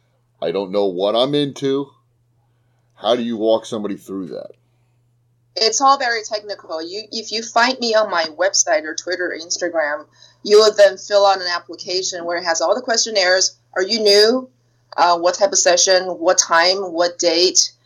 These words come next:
Speaker 2: Um, what are you into? What are you not into? Such. And then when you submit it to me, I look at it, I go, "Okay, this is probably a genuine application," because trust me, I get a lot of,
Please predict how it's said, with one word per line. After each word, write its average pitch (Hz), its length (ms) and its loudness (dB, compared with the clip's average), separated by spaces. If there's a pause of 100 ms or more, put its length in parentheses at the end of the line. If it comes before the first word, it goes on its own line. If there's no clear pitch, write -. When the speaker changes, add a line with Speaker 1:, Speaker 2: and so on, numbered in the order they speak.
(280)
Speaker 2:
Um, 165 380 4
what 175 160 -2
are 180 40 0
you 180 200 -6
into? 220 400 -2
What 190 100 4
are 170 100 2
you 175 140 0
not 214 320 4
into? 240 640 -4 (760)
Such. - 500 0
And 190 220 -4
then 196 140 0
when 196 120 -4
you 190 60 -6
submit 190 300 -2
it 214 120 -2
to 208 140 -4
me, 190 160 -2
I - 160 2
look 175 220 -4
at 175 140 0
it, 175 160 -2
I 165 100 -4
go, 160 280 2
"Okay, 156 240 -6
this 165 200 -8
is - 460 -2
probably 175 260 2
a 170 40 -2
genuine 170 420 -2
application," 175 560 -2
because 180 260 2
trust 214 260 4
me, 190 140 0
I 185 100 2
get 180 240 4
a 175 60 -2
lot 175 260 2
of, 185 180 -4